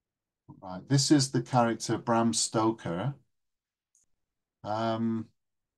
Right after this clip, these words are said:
right. David, would you like to guess? Where does he come from?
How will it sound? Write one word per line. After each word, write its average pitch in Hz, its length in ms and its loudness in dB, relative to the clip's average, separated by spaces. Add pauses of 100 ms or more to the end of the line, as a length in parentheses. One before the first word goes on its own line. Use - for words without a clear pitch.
(920)
right. 127 460 4 (500)
David, 170 400 2
would 143 160 0
you 143 80 6
like 156 200 2
to - 100 -4
guess? 127 400 0
Where 135 240 2
does 180 200 -6
he 180 120 0
come 170 280 0
from? 85 520 -6